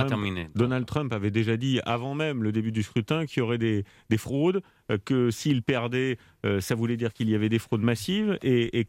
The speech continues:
Speaker 2: Et,
Speaker 1: et,
Speaker 2: et
Speaker 1: et
Speaker 2: je vous
Speaker 1: effectivement, à peine le dépouillement
Speaker 2: j'ai
Speaker 1: commencé, il dit : « Oui, oui, il y a des fraudes, faut tout
Speaker 2: Euh, je,
Speaker 1: arrêter. »
Speaker 2: je,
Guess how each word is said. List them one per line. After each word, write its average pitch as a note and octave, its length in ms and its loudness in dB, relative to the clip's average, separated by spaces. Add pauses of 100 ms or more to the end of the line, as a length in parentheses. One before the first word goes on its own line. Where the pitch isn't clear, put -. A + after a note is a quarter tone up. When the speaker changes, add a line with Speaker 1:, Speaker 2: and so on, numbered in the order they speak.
Speaker 2:
Et, G2 60 -10
Speaker 1:
et, A2+ 280 0
Speaker 2:
et G#2 120 -2
Speaker 1:
et B2+ 60 4
Speaker 2:
je - 80 4
vous E3 100 0
Speaker 1:
effectivement, D3 540 -2
à D3 100 -2
peine F#3 380 -4
le D3 100 0
dépouillement C#3+ 380 2
Speaker 2:
j'ai A#2+ 80 4
Speaker 1:
commencé, D3 360 2
il E3 140 0
dit : « F3 120 2
Oui, F#3+ 120 4
oui, A#3+ 140 2
il A3 40 4
y G#3 40 6
a - 20 2
des F#3 100 4
fraudes, A3 220 0
faut F#3 120 -2
tout - 100 -4
Speaker 2:
Euh, - 40 -4
je, F3 40 4
Speaker 1:
arrêter. » C3+ 300 2
Speaker 2:
je, C#3 100 -2